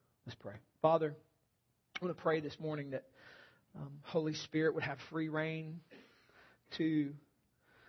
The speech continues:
counsel. Father, for souls this morning who need to be ministered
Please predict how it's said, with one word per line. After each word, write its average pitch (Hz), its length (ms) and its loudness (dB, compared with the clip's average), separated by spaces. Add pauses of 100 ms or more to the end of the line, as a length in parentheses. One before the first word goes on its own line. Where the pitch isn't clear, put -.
(400)
counsel. 175 540 -2 (580)
Father, 165 440 10
for 160 120 -4 (140)
souls 170 400 4
this 156 180 -2
morning 160 360 -2
who 151 180 0
need 160 420 -2
to 160 60 -8
be 147 140 0
ministered 151 560 -4